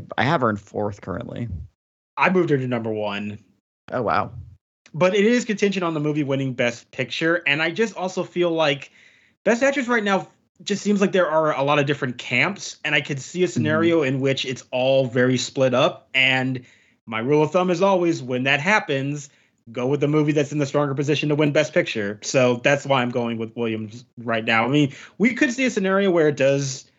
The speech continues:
Speaker 2: coalesce around one person, and then, yeah, I'll switch over. But I can, I can see it being a divided field,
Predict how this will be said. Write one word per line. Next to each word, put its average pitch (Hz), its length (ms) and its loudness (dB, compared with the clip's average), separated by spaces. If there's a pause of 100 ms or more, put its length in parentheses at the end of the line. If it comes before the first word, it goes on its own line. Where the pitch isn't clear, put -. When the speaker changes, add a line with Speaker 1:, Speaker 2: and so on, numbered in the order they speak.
(200)
Speaker 2:
coalesce 143 420 2
around 131 240 0
one 127 200 -2
person, 127 420 -2
and 131 120 2
then, 123 260 2
yeah, 117 200 2
I'll 110 100 -2
switch 120 300 -2
over. 120 340 0
But 117 440 0
I 151 140 2
can, 147 420 0 (560)
I 180 80 2
can 175 160 2
see 240 360 0
it 151 120 0
being 165 200 2
a 151 40 2
divided 123 440 -2
field, 104 460 -10